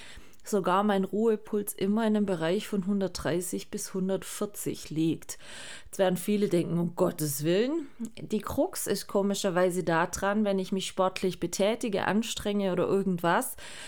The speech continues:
dann ist ja bei vielen, die sonst immer einen Ruhepuls von, ich sag jetzt mal, siebzig, achtzig haben, dann der Puls bei hundertfünfzig.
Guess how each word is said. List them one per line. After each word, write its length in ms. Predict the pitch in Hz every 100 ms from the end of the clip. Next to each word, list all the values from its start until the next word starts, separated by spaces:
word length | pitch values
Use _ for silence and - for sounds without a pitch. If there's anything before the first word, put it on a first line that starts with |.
| - -
dann 220 | - 196 190
ist 140 | 220
ja 80 | 208
bei 140 | 175
vielen, 440 | 156 220 254 302 240
die 260 | 208 -
sonst 300 | 185 190 220
immer 220 | 214 202 190
einen 80 |
Ruhepuls 540 | 165 202 202 - 208 -
von, 180 | 185 175
ich 100 | 170
sag 160 | 175
jetzt 160 | 170 170
mal, 340 | 156 117 - -
siebzig, 480 | - 202 - 170 170
achtzig 400 | - - 214 202
haben, 320 | 202 202 208 - - -
dann 220 | 202 208
der 80 | 202
Puls 340 | 202 233 226
bei 160 | - 185
hundertfünfzig. 880 | 202 196 180 - 214 220 - 269